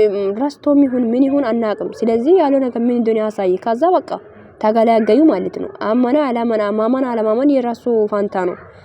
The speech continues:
አንቺ ያለው ነገር ምን እንደሆነ ያሳየው፣ ንገሪው። ወይ ሴትም ከሆነ ትመጣ፣ ማነች እንደሆነ እናያታለን። ምን እንዲያደረጋት ምን እንደሆነ ከሷ ጋር ያለውን ነገር ሴት ነው እያልሽም ያለሽው። ትናንትና ሴትን አመጣለሁ ብለሽ ነበር። ከዛ ትመጣ፣ ትመጣ። እስቲ የት እንደምትመጣ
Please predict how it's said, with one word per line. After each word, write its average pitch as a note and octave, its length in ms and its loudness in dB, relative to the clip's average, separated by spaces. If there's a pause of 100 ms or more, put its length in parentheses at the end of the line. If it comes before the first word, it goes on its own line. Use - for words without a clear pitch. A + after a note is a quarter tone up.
(160)
አንቺ G3 220 -4
ያለው G#3+ 240 2
ነገር G#3 220 0
ምን G#3+ 140 0
እንደሆነ G#3+ 280 0
ያሳየው፣ G#3+ 520 -2
ንገሪው። G#3+ 420 0
ወይ G#3+ 180 2
ሴትም A3 320 -2
ከሆነ A#3+ 260 -4
ትመጣ፣ A3 360 -2
ማነች G#3+ 360 -2
እንደሆነ G3+ 300 -2
እናያታለን። G#3 680 -4 (360)
ምን G#3 160 2
እንዲያደረጋት G#3 680 2
ምን G#3+ 180 2
እንደሆነ G#3+ 320 2
ከሷ G#3 260 -10
ጋር G#3 160 4
ያለውን G3+ 300 2
ነገር G3+ 260 0 (300)
ሴት C4 240 2
ነው D4 120 4
እያልሽም A#3 480 0
ያለሽው። F#3+ 400 0
ትናንትና G#3+ 440 -4
ሴትን A3+ 280 -2
አመጣለሁ G#3+ 400 -2
ብለሽ G#3 280 -2
ነበር። F#3 300 -6 (440)
ከዛ A3+ 200 0 (180)
ትመጣ፣ G#4 260 2 (480)
ትመጣ። D#4 260 2 (160)
እስቲ G#3+ 220 -6
የት B3+ 160 0
እንደምትመጣ B3 440 0